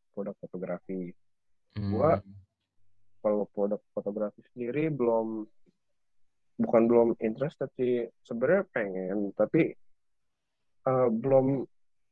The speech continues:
Speaker 1: belum, nggak ada, gimana ya bilangnya? Kayak, eh,
Speaker 2: Ya, kur-, ya, kurang mau aja
Speaker 1: kreatifnya nggak
Speaker 2: gitu.
Speaker 1: keluar gitu.
Speaker 2: Oh.
Speaker 1: Kreatifnya nggak keluar, jadi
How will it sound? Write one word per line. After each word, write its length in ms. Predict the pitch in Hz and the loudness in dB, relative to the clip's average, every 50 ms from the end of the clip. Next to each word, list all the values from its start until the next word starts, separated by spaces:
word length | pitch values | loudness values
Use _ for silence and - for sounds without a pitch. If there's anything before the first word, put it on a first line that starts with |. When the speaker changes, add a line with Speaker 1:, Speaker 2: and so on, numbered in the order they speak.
| _ _ _ _ | _ _ _ _
Speaker 1:
belum, 240 | 127 131 135 143 143 135 131 127 120 - _ _ _ _ _ _ _ _ | -10 -4 -2 -2 -2 -4 -6 -10 -12 -14 _ _ _ _ _ _ _ _
nggak 180 | - 127 131 131 | -2 -2 0 2
ada, 120 | 135 - - - - - - - - _ _ _ _ _ | 2 0 -2 -8 -16 -20 -20 -20 -20 _ _ _ _ _
gimana 320 | 127 123 147 208 269 233 | -4 0 2 2 4 4
ya 80 | 151 120 | 2 4
bilangnya? 340 | 113 110 110 110 113 117 - - _ | 2 2 2 2 0 -2 -4 -12 _
Kayak, 320 | - - 131 135 135 135 - - _ _ _ _ _ _ _ _ _ _ _ _ _ _ _ _ _ _ _ _ _ _ _ _ _ | -2 2 4 4 4 4 2 0 _ _ _ _ _ _ _ _ _ _ _ _ _ _ _ _ _ _ _ _ _ _ _ _ _
eh, 340 | - 127 131 135 135 131 131 | -4 0 2 2 4 4 4
Speaker 2:
Ya, 120 | 135 - 135 151 | 4 4 2 4
kur-, 260 | 147 117 - - - _ | 4 2 2 2 -4 _
ya, 280 | - 104 104 104 101 101 101 101 | 0 4 4 6 6 6 4 2
kurang 240 | - 101 98 98 98 | 0 0 0 2 6
mau 140 | 101 143 - | 8 8 8
aja 60 | - | 10
Speaker 1:
kreatifnya 220 | 170 160 147 214 214 | 8 8 8 10 10
nggak 80 | 220 208 | 10 10
Speaker 2:
gitu. 140 | 185 - 170 | 10 12 12
Speaker 1:
keluar 140 | 190 208 202 185 | 12 12 12 10
gitu. 240 | 156 147 - 123 113 117 - _ _ _ _ _ | 8 8 8 6 4 4 0 _ _ _ _ _
Speaker 2:
Oh. 460 | - 98 98 95 95 98 98 98 98 101 | 0 2 4 4 4 4 4 4 6 8
Speaker 1:
Kreatifnya 480 | 131 127 120 147 143 160 - 170 175 170 160 | 8 8 8 6 4 4 6 6 6 6 8
nggak 160 | 151 - - | 6 6 8
keluar, 340 | 123 120 117 117 117 113 113 113 | 8 10 12 12 12 12 10 10
jadi 260 | 117 117 117 127 135 | 6 4 4 4 2